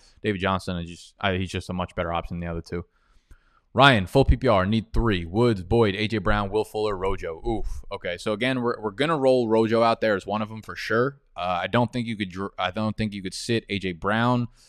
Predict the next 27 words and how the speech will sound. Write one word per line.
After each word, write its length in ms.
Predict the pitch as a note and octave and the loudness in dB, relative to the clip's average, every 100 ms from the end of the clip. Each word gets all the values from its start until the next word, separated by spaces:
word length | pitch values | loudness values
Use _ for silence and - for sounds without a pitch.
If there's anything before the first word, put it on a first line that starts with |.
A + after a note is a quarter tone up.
| - _ _ - | -20 _ _ -20
<sighs> 720 | - - - - - _ _ | -20 -20 -20 -20 -20 _ _
I'm 60 | G2 | -2
gonna 220 | G#2+ C#3+ | 2 2
sit 260 | - C#3 - | 4 2 2
Woods 320 | G2+ A#2+ A2+ | 2 4 2
for 140 | - | -4
sure, 340 | G#2+ - A#2 B2+ | -2 2 4 4
and 100 | G#2+ | 2
then 120 | G2+ | 0
between 320 | F#2 C#3 C#3+ | -2 -2 0
Boyd 260 | G#2 A#2 A#2 | 4 4 4
and 140 | G2+ | 2
Fuller, 460 | - G#2 B2+ D3 D3+ _ _ _ _ _ _ _ _ - _ - - _ | 0 2 4 4 0 _ _ _ _ _ _ _ _ -20 _ -20 -20 _
it's 160 | - G2+ | -8 -4
really, 600 | G2 A2+ E3 F3+ F3 D#3+ | -2 4 8 8 8 6
really 360 | C3+ D3+ C#3+ B2+ | 8 8 8 8
hard 300 | B2 B2+ A2+ | 8 8 6
to 60 | |
sit 300 | A2 - B2 | -2 2 0
Fuller 340 | - - A#2+ B2+ | 2 2 4 6
right 220 | C3+ C3 | 4 2
now. 340 | C3+ C#3+ D3 | 2 2 0
In 180 | C#3 A2+ | 0 -4
full 200 | A2+ C#3 | 2 2
P 200 | C#3+ D#3 | 4 2
P 180 | D3 A2 | -2 2
R, 400 | A2 B2+ C#3 - | 6 6 4 0